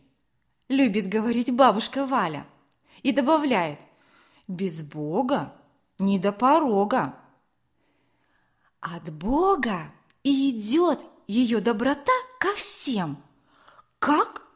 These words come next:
по проводам. Поэтому и вокруг бабушки Вали всё доброе.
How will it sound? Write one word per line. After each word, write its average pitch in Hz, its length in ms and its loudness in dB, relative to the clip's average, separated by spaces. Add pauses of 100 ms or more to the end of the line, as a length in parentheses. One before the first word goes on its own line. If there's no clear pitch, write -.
по 320 120 2
проводам. 370 920 0 (640)
Поэтому 233 540 -6 (240)
и 233 80 -4
вокруг 269 320 0
бабушки 311 460 2
Вали 403 320 2
всё - 500 0 (180)
доброе. 170 600 0